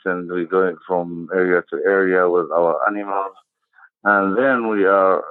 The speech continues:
living, uh, in the village and we going to the schools. Uh, it's like to, to watch the life,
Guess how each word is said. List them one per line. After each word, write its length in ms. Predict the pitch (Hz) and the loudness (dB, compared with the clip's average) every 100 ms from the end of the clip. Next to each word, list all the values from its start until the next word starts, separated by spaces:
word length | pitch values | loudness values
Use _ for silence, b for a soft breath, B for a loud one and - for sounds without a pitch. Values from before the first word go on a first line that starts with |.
| 80 | -4
living, 440 | 104 98 98 90 95 | -2 -2 -4 -6 -4
uh, 680 | 90 90 85 85 85 - | -2 -2 -4 -8 -12 -16
in 100 | 92 | -20
the 80 | 87 82 | -10 -2
village 360 | 117 117 107 104 | 2 2 0 -4
and 180 | 98 90 | -8 -8
we 100 | 90 85 | -12 -2
going 220 | 101 98 - | -2 -2 -8
to 80 | 90 | -12
the 120 | 82 - | -12 -12
schools. 380 | - 117 113 104 - _ b b _ _ | -2 0 2 0 -6 _ b b _ _
Uh, 440 | - 101 98 92 - B B _ | 0 2 4 2 -2 B B _
it's 120 | 104 - | -20 -6
like 260 | 104 95 90 - | 0 0 0 -8
to, 540 | 92 92 90 87 85 82 _ _ B B B _ _ | -8 -6 -4 -4 -6 -10 _ _ B B B _ _
to 640 | 92 90 87 90 85 87 98 | -2 0 2 0 0 0 0
watch 180 | 104 - - | 0 -6 -4
the 60 | 90 | 0
life, 360 | 92 92 92 | 4 2 0